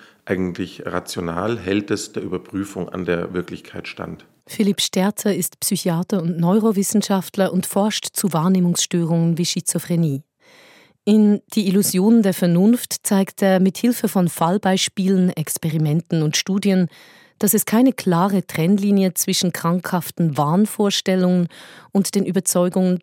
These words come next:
Speaker 2: psychisch gesunder Menschen gibt. Denn Überzeugungen erfüllen immer eine Funktion, selbst dann, wenn sie irrational sind. Um seine These zu untermauern, beschreibt Philipp Sterzer, wie das Gehirn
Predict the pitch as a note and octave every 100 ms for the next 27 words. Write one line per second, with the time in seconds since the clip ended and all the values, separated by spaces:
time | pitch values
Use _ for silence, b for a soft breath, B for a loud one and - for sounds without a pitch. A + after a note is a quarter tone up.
0 | - - F#3+ G3 - - D#3+ F#3 A#3 G3+
1 | D#3+ D3 - D#3 D3 - - - - b
2 | b b b - E3 D#3+ - - F3+ E3
3 | - F3 G3+ G3 F#3+ F3+ - F3+ - G3
4 | F#3 - A#3+ B3+ A3 G3 F#3+ F#3 - -
5 | F3+ E3+ A3+ B B B - G#3+ G#3 -
6 | - F3 F#3+ G3 G3 - A#3 A3 F#3 -
7 | F3 D#3 C#3+ C#3+ E3 D3+ - - _ b
8 | b b b b - A3 A3 G3+ G#3 G#3
9 | - B3+ C#4 G#3 G3+ F#3 F3 D3+ F#3+ A3
10 | G3 - F#3 E3+ - F#3 - - F3 F3
11 | - E3+ b b b b D#3+ D#3+ G3+ G#3
12 | F3 - F#3+ F#3 F3+ E3+